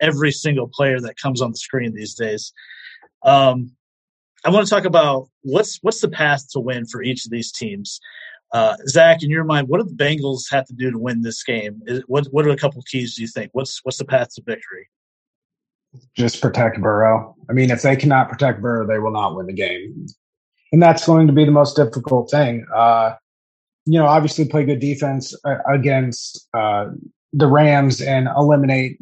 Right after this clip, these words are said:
Speaker 2: large plays and kinda try to slow the game down, because although they are a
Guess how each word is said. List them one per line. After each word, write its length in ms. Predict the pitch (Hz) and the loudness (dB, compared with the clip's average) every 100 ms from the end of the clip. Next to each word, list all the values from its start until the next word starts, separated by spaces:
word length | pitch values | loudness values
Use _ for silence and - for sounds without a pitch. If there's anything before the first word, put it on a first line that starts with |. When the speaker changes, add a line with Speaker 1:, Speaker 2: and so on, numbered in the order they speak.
| 113 | -4
Speaker 2:
large 440 | 135 135 117 - - | 2 2 2 -6 -2
plays 640 | 156 143 127 127 120 - | 0 2 0 -4 -6 -10
and 300 | 135 127 131 - | -8 -8 -4 -2
kinda 180 | 131 | 0
try 120 | 120 131 | 0 0
to 100 | 120 | 0
slow 220 | 143 127 | 0 0
the 80 | 117 | 2
game 240 | 135 135 | 0 0
down, 240 | 123 120 | 0 0
because 340 | 120 120 127 110 139 | -2 -2 -4 -2 0
although 240 | 131 131 | 2 4
they 120 | 131 131 | 4 4
are 440 | 127 127 123 | 4 4 0
a 80 | 117 | -2